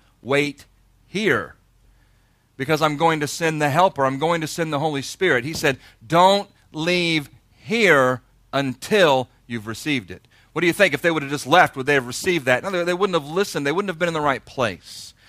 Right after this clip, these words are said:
The right plan, I, the story that he gave me, I'm not sure I got to that either in Acts chapter nine, 'cause I was a little off topic, uh, last Wednesday night. If you were here, things got to rolling in different directions.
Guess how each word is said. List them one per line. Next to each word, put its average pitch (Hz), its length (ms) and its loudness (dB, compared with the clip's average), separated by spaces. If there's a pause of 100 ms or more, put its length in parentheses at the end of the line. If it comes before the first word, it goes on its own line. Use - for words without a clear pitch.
(220)
The 156 60 0
right 240 260 2
plan, 190 480 2
I, 147 220 0
the 143 180 -6
story 208 320 -4
that 175 100 -2
he 160 60 -2
gave 160 220 -2
me, 160 80 0
I'm 160 100 2
not 175 160 0
sure 175 160 -4
I - 20 -2
got 170 140 2
to 156 80 -12
that 160 220 2
either 165 200 0
in 139 80 0
Acts 156 280 -2
chapter 156 340 -4
nine, 151 240 0
'cause 120 140 -8
I 156 60 0
was 151 100 -4
a 151 40 -14
little 147 220 -2
off 143 240 -2
topic, 135 460 -2 (340)
uh, 127 180 2
last 135 300 0
Wednesday 131 240 -4
night. 131 180 2
If 120 140 -6
you 131 80 -4
were 113 80 -4
here, 131 240 0
things 120 320 -6
got - 380 -4
to 127 100 -6
rolling 123 340 0
in 113 120 -8
different 113 260 -8
directions. 120 420 -4